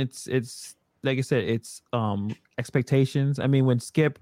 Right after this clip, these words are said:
again, I don't know if it actually, I guess it actually happened. Skip told his,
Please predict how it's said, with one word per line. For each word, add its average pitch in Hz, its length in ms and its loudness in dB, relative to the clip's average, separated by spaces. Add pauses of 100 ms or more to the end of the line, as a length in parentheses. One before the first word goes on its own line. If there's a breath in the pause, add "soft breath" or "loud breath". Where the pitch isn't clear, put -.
(100)
again, 143 260 0
I 117 60 2
don't 139 100 4
know 135 40 4
if 120 80 0
it - 100 -4
actually, - 320 -4
I 120 60 -4
guess 156 200 2
it 135 120 2
actually 113 280 -2
happened. 110 280 0
Skip - 240 0
told 131 380 4
his, 120 420 0